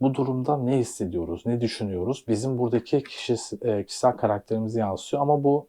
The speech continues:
e, bazı öğrencilerin bu konuda biraz karıştırabiliyorlar. Yani buradaki kartı bizim genel kişiliğimiz olarak yorumlayabiliyorlar. Bu böyle değil. Sadece bu olay nezdinde biz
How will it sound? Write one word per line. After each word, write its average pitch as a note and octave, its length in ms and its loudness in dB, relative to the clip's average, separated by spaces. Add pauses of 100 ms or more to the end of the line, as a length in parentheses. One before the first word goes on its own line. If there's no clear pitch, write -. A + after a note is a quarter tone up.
e, B2+ 60 0 (460)
bazı A#2 260 6
öğrencilerin A#2 480 2
bu G#2 40 -4
konuda A#2+ 320 0
biraz A#2+ 240 0
karıştırabiliyorlar. A#2+ 960 2
Yani G#2+ 320 0
buradaki C3 420 2
kartı B2+ 400 -4
bizim C3 260 2 (420)
genel B2+ 360 4
kişiliğimiz B2 540 -2
olarak B2 380 2
yorumlayabiliyorlar. A2 920 0 (120)
Bu C3+ 120 -2
böyle C#3 360 6
değil. D3+ 280 4 (320)
Sadece C#3 720 2
bu C3+ 180 4
olay A2+ 280 4
nezdinde G2+ 520 -4
biz C#3+ 220 0